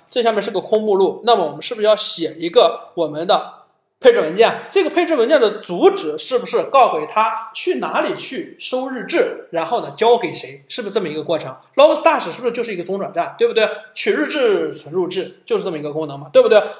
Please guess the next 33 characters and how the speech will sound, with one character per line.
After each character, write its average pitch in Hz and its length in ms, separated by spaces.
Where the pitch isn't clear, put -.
所 269 120
以 277 60
呢， 240 140
那 269 80
怎 214 100
么 175 80
办 208 160
呢？ 175 360
来 170 120
看 190 300
一 185 40
下 208 120
啊， 185 480
我 156 280
呢 220 460
就 180 140
粘 202 220
贴 202 300
完 151 100
事 - 140
儿 156 60
以 151 80
后 156 140
呢， 143 140
给 165 80
大 165 140
家 - 40
解 - 440
释 285 200
一 156 100
下。 - 160
好 170 180
啊， 185 460